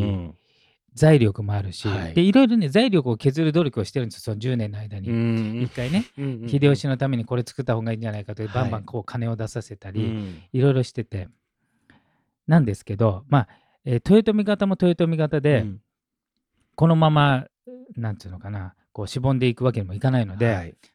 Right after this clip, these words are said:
Speaker 2: 全国の関ヶ原で負けた時に、大体取り潰されるわけですよ。
Speaker 1: うん。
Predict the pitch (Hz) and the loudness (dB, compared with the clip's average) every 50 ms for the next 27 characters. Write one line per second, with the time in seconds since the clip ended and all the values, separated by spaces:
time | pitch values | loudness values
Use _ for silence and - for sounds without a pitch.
0 | _ _ _ _ - 180 190 180 165 - 127 117 - 131 143 175 202 160 113 - | _ _ _ _ -6 -4 -4 -4 -4 -6 -8 -8 -8 -6 -4 -2 -2 -2 -4 -2
1 | - 143 135 143 160 160 175 170 147 147 120 110 101 101 127 143 127 107 104 107 | -4 -4 -4 -2 -4 -2 -2 0 0 0 0 -2 -2 0 0 0 0 0 0 -2
2 | 107 - - 123 - - 120 120 113 113 - _ _ _ - 127 113 - 104 107 | -4 -2 -2 -4 -2 0 0 0 0 -2 -6 _ _ _ -10 -10 -8 -8 -6 -2
3 | 117 127 120 104 98 101 - _ _ _ _ _ 147 156 151 156 131 - - 139 | 0 0 0 -2 -4 -10 -16 _ _ _ _ _ -2 0 0 0 0 2 2 2
4 | 131 123 - 139 123 - 127 120 113 104 92 87 90 - 90 - 117 117 113 95 | 2 2 0 -4 -2 -2 -2 -2 -2 -4 -6 -8 -12 -16 -10 -6 -4 -2 -2 -4
5 | 87 - | -6 -8